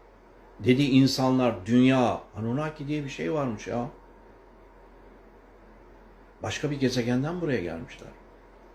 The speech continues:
Teknolojik olarak çok gelişmiş varlıklar. Piramitleri yapan onlarmış. Allah Allah. Yazıyor çünkü,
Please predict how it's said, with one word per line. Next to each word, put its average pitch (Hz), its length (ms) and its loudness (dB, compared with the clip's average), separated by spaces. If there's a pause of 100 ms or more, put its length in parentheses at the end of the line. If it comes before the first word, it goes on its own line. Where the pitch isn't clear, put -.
(680)
Teknolojik 104 540 -6
olarak 104 280 -6
çok 104 220 -14
gelişmiş 98 460 -8
varlıklar. - 440 -10 (1400)
Piramitleri 110 560 -2
yapan 110 280 0
onlarmış. 127 640 -2 (420)
Allah 92 260 -2
Allah. 107 360 0 (1120)
Yazıyor 123 380 -6
çünkü, - 260 -14